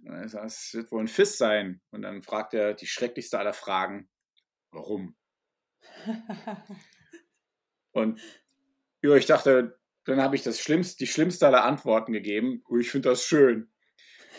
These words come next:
Speaker 2: <laughs>
Speaker 1: Und das, ich weiß nicht mehr, was er dann gesagt hat, aber es, es wird irgendwas Schreckliches gewesen sein.
Speaker 2: Gab's ein Donnergrollen?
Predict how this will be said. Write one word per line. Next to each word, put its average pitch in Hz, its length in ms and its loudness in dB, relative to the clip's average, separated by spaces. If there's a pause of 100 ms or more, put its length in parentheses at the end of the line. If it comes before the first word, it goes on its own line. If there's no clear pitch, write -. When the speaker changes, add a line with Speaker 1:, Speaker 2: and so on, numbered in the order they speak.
(260)
Speaker 2:
<laughs> - 1080 -8
Speaker 1:
Und 104 300 -2 (1300)
das, - 560 0 (540)
ich 120 120 -10
weiß 135 220 6
nicht 127 100 -6
mehr, 123 140 4
was 127 140 4
er 143 60 0
dann 131 140 2
gesagt 131 360 0
hat, 123 120 2
aber 110 360 2
es, - 600 -10 (180)
es 110 220 -12
wird 117 180 0
irgendwas 107 840 -6 (1160)
Schreckliches 110 720 -6
gewesen 90 440 -6
sein. 98 480 -6 (100)
Speaker 2:
Gab's 196 240 -10
ein 208 140 -4
Donnergrollen? 190 960 -2